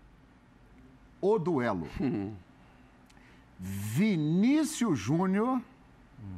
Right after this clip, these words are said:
Speaker 2: Uhum.
Speaker 1: o Malvadeza, cria do Malvadão,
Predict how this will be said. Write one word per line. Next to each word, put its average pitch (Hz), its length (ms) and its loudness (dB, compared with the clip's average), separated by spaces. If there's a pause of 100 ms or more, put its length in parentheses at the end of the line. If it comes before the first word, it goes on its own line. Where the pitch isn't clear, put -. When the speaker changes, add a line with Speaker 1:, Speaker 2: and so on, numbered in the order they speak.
(240)
Speaker 2:
Uhum. 135 100 0
Speaker 1:
o - 20 0
Malvadeza, 170 1040 0 (640)
cria 165 280 0
do 143 80 -2
Malvadão, 127 520 -4